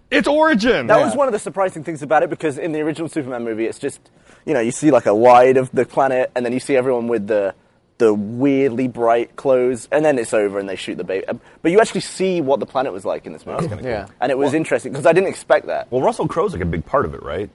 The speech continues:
Speaker 2: He is.
Speaker 1: Is
Speaker 3: Yeah.
Speaker 1: he Jor-El?
Speaker 4: Yeah, he's Jor-El.
Speaker 2: He's
Speaker 3: Yeah.
Speaker 2: Jor-El.
Speaker 4: And so, and I
Speaker 2: Yeah,
Speaker 4: guess,
Speaker 2: and
Speaker 4: like,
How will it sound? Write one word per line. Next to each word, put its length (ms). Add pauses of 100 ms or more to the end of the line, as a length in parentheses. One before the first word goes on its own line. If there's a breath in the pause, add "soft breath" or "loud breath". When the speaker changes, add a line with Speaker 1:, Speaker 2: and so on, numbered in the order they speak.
Speaker 2:
He 120
is. 240
Speaker 1:
Is 100
Speaker 3:
Yeah. 120
Speaker 1:
he 40
Jor-El? 400
Speaker 4:
Yeah, 140
he's 140
Jor-El. 320
Speaker 2:
He's 100
Speaker 3:
Yeah. 60
Speaker 2:
Jor-El. 320 (720)
Speaker 4:
And 100
so, 220
and 100
I 40
Speaker 2:
Yeah, 60
Speaker 4:
guess, 80
Speaker 2:
and 80
Speaker 4:
like, 160